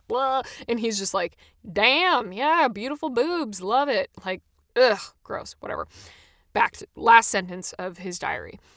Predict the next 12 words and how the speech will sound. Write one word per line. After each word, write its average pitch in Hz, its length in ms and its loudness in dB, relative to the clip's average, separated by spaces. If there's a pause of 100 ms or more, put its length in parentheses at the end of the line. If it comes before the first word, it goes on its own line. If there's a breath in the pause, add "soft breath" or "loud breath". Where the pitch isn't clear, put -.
(360 soft breath)
"In 233 100 2
about 262 240 8
an 392 80 4
hour, 190 380 0
she - 220 -6
was 202 120 -4
safely 302 480 -2
delivered 247 600 -4
of 240 100 -6
a 262 60 -4
fine 330 400 2
boy, 190 400 -2